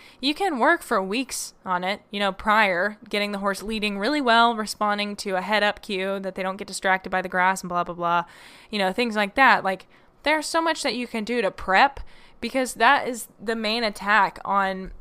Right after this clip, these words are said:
uh, positive reinforcement trainers. "Oh, well, you want me to just wait while he's, you know, gorging on the food until he gets fat and colics and dies." Like, I read an article once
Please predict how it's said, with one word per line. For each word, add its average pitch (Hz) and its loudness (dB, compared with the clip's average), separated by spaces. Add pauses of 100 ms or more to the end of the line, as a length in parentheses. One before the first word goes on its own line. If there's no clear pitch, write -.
uh, 208 0
positive 214 -2
reinforcement 214 -4
trainers. 190 -6
"Oh, 240 2
well, 233 4 (240)
you 254 -4
want 240 2
me 269 -2
to 240 -2
just 220 -6
wait 214 0
while 220 2
he's, 214 -6 (340)
you 226 -6
know, 208 -2
gorging 214 -2
on 214 0
the 208 -6
food 208 -2 (1120)
until 233 -2
he 240 -2
gets 214 -2
fat 220 4
and 240 2
colics 202 2
and 226 0
dies." 220 6
Like, 190 -2
I 214 6
read 226 0
an 226 -2
article 220 0
once 196 -6